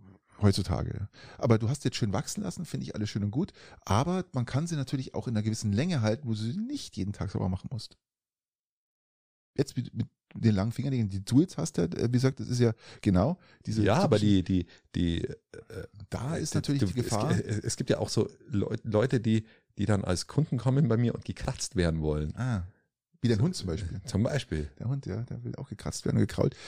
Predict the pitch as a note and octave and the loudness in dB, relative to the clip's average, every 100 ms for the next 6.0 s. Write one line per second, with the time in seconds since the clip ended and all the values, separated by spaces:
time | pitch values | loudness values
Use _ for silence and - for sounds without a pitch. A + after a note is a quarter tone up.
0 | - - A2+ C3+ C3+ B2 - _ - - | -16 0 2 2 2 -2 -6 _ -14 -8
1 | A#2+ C3+ D#3+ C3 A2+ - A#2 G#2 - - | -4 -4 -4 -4 -4 -2 0 -2 -4 -12
2 | - - G#3+ B2+ C3 A2 G#2+ F#2+ - G#2+ | -10 -4 0 2 2 0 -2 0 2 2
3 | G2+ F#2 F2+ F#2+ - - - F#2+ F#2 B2 | 0 -4 -4 -6 -6 -8 -8 2 4 4
4 | A2 A2 G#2 G#2+ G2+ G#2+ G#2 F2+ - - | 2 2 2 2 2 2 2 0 -4 -10
5 | A#2+ A2 G2+ A#2 D#3 - A2 D#3 D3 E2+ | -4 0 2 2 0 2 0 0 -4 -10